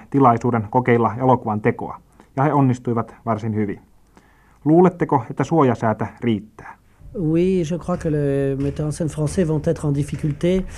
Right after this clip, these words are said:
Speaker 2: et qu'ils vont peut-être être obligés de travailler en anglais.
Speaker 1: Luulen, että
Speaker 2: Faire des films
Speaker 1: Ranskassa
Speaker 2: en langue
Speaker 1: voi tulla
Speaker 2: anglaise.
Speaker 1: vaikeuksia. Ehkä jo piankin on pakko tehdä elokuvia Englannissa. Seuraavan kahden vuoden aikana tehdään tietty määrä ranskalaisia filmejä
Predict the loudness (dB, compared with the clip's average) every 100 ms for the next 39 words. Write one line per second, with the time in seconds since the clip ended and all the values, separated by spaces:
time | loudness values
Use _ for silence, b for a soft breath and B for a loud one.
0 | B B B -2 0 0 -2 -2 -2 -2
1 | -6 -6 -8 -8 -10 -10 -12 -10 -8 -6
2 | -6 -6 -6 -6 -6 -6 -6 -6 -2 4
3 | 6 6 4 6 6 4 -2 0 -4 0
4 | 2 4 6 6 4 0 -12 -12 -20 -20
5 | -20 _ b b b -2 2 4 4 4
6 | 4 4 2 0 -4 0 0 0 2 2
7 | 0 -2 0 0 0 -4 -2 0 0 0
8 | -6 -16 -20 _ _ _ _ b b b
9 | b b 2 4 8 6 6 4 4 4
10 | 2 2 2 4 2 2 -2 -4 -2 -2
11 | 2 0 -2 0 0 2 2 2 0 -2
12 | -2 -2 -2 -4 -2 -4 -2 -2 -2